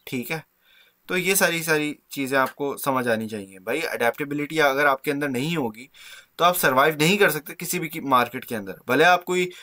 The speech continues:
रेंटल प्रॉपर्टीज का बिजनेस शुरू करो, भले आप कोई Facebook का कोई बिजनेस शुरू करो, या भले आप कोई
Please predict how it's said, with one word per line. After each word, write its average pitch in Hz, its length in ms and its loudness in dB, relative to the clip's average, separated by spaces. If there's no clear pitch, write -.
रेंटल 135 360 0
प्रॉपर्टीज 160 520 0
का 175 120 2
बिजनेस 143 300 0
शुरू 156 280 0
करो, 147 280 4
भले 139 240 4
आप 156 220 4
कोई 156 140 -4
Facebook 135 440 -4
का 156 100 2
कोई 151 140 -2
बिजनेस 139 320 -4
शुरू 143 260 -6
करो, 143 300 0
या 139 180 2
भले 135 220 0
आप 147 200 2
कोई 147 240 -8